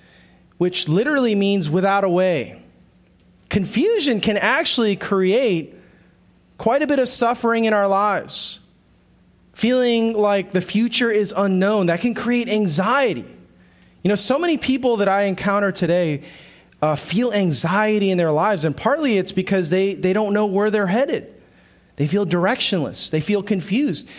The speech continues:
And even in the Christian life, we may feel this way as well, where, you know, we are uncertain about God's will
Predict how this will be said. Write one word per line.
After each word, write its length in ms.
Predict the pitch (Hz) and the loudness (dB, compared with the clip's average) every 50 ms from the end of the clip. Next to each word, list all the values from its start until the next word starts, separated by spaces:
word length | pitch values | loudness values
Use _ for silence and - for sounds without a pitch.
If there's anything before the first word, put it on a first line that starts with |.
| - - - - | -20 -20 -6 -4
And 140 | 165 180 | -2 0
even 300 | 190 226 269 330 392 403 | 0 2 0 0 2 0
in 100 | 392 359 | 0 2
the 80 | 339 302 | 0 0
Christian 400 | - - 320 - - 262 233 208 | 0 0 0 2 2 0 2 2
life, 320 | 214 240 302 285 254 - - | 2 2 2 0 -2 -2 -2
we 140 | 214 262 294 | 0 0 2
may 160 | 285 277 277 | 0 0 0
feel 220 | - 262 262 247 | 0 0 0 0
this 180 | 233 247 233 240 | 0 0 -2 0
way 220 | 233 240 233 233 | 0 0 2 2
as 120 | 233 208 190 | 0 0 0
well, 320 | 202 226 269 285 240 196 | 0 0 2 0 0 2
where, 440 | 185 196 190 185 185 185 185 185 - - - - - - - - - - _ _ | 2 2 2 2 2 0 -2 -4 -10 -20 -20 -20 -20 -20 -20 -20 -20 -20 _ _
you 100 | - 196 | -2 0
know, 180 | 202 196 190 185 | 0 2 0 0
we 320 | 180 175 196 226 269 294 | 0 2 2 2 2 2
are 240 | 269 208 - - 180 | 0 0 0 0 0
uncertain 600 | 208 196 170 - - - - 247 269 311 285 233 | 0 0 0 0 0 2 2 0 0 0 0 -2
about 300 | 208 175 185 180 175 165 | 0 0 2 0 0 0
God's 340 | - 175 165 170 175 147 156 | 0 0 0 0 0 -2 -2
will 420 | 147 170 - 170 147 123 - - | -2 -2 -2 -2 -2 -6 -10 -16